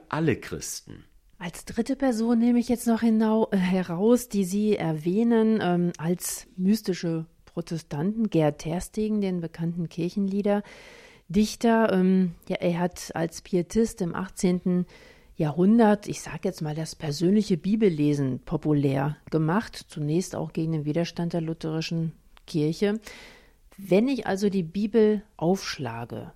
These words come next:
Speaker 2: bewege ich mich damit auch, ich sag jetzt mal in Anführungsstrichen, ins Reich der Mystik.
Speaker 1: Es kommt natürlich drauf an, äh,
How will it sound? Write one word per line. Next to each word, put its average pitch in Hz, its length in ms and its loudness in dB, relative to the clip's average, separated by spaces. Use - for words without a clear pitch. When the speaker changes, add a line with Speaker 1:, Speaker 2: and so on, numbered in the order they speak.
Speaker 2:
bewege 160 340 2
ich 190 140 0
mich 170 160 -2
damit 180 400 -4
auch, 180 420 -6
ich - 140 -20
sag 123 220 -14
jetzt 135 200 -14
mal 135 140 -8
in 151 100 -10
Anführungsstrichen, 160 840 -6
ins - 280 -8
Reich 156 220 -6
der 180 140 -4
Mystik. 202 520 -6
Speaker 1:
Es - 140 -10
kommt - 320 -6
natürlich 98 380 -2
drauf - 280 -6
an, 127 280 -4
äh, 92 160 -8